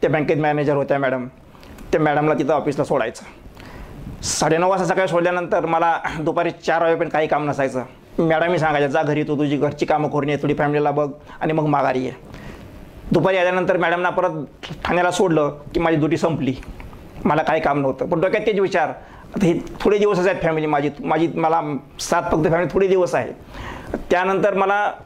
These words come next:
थोडा मी लवकर आलो एक दिवस आणि त्या बँकेच्या दारामध्ये एक इलेक्ट्रिकचं छोटंसं शॉप होतं. त्या दुकानामध्ये त्या,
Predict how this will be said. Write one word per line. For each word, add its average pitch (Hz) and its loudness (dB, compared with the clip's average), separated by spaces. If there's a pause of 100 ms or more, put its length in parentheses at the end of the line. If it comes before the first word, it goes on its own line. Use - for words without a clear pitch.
(320)
थोडा 190 4
मी 202 2
लवकर 180 2
आलो 165 2
एक 147 -2
दिवस 151 0 (320)
आणि 170 2 (160)
त्या 170 2
बँकेच्या 165 2
दारामध्ये 156 0
एक 180 -2
इलेक्ट्रिकचं 202 2 (600)
छोटंसं 170 4
शॉप 151 0
होतं. 135 0 (880)
त्या 180 4
दुकानामध्ये 170 2
त्या, 160 0